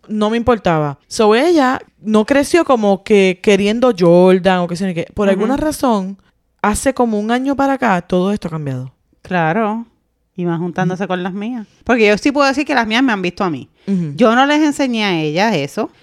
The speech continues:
Speaker 2: Como te digo, si se, si le compraba sus tenis de marca, pero yo le compraba de cualquier marca.
Speaker 1: Ujú.
Speaker 2: Reebok, Adidas,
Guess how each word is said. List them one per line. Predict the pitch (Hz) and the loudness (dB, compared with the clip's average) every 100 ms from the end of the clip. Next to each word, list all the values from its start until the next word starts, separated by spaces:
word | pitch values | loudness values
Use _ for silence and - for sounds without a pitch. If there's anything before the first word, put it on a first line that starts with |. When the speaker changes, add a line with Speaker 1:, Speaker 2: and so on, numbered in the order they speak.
| _ - | _ -4
Speaker 2:
Como | 247 | -2
te | 262 | 2
digo, | 262 214 | 2 0
si | - | -4
se, | 190 233 | -4 -4
si | - 262 | -2 -4
le | |
compraba | 359 403 403 | -4 0 0
sus | 339 | 0
tenis | 311 302 302 | -2 -2 0
de | |
marca, | 269 208 220 | 0 -2 -2
pero | 220 202 | 0 2
yo | 208 | 2
le | 247 | 2
compraba | 277 285 285 | 0 0 -2
de | |
cualquier | 240 190 180 | -2 -2 -2
marca. | 175 139 - 139 | 0 -2 -4 -6
Speaker 1:
Ujú. | 180 | -2
Speaker 2:
Reebok, | 220 233 220 226 220 | -2 -2 0 0 0
Adidas, | 156 165 208 214 202 202 - | -2 -2 -4 -4 -4 -6 -10